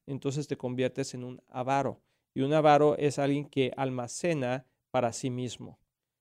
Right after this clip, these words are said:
y no quiere compartir con los demás. Y tiene que ver con el principio de que se acaba lo que tienes. Por eso tengo que cuidar lo que tengo, porque si lo doy, pues me quedo sin nada.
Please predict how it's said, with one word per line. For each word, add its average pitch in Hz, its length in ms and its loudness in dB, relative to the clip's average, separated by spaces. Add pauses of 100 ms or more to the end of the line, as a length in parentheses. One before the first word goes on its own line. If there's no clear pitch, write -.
y 135 120 0
no 139 260 2
quiere 139 220 2
compartir 127 540 -6
con 127 140 -10
los 120 140 -8
demás. 120 440 -10 (280)
Y 139 120 -2
tiene 165 240 2
que 160 120 2
ver 151 140 6
con 156 140 0
el 139 120 -2
principio 135 720 0 (260)
de 127 120 0
que 123 140 -6
se 127 160 -6
acaba 131 540 0 (240)
lo 135 160 -6
que 135 120 -8
tienes. 120 580 -6
Por 120 140 -2
eso 123 180 -6
tengo 123 180 -4
que 120 120 -16
cuidar 120 260 -4
lo 127 100 -6
que 135 100 -8
tengo, 123 320 -4
porque 110 180 -10
si 117 100 -12
lo 117 160 -4
doy, 127 220 2
pues 120 180 -8
me 110 100 -8
quedo 113 160 -6
sin 117 200 -12
nada. 131 260 0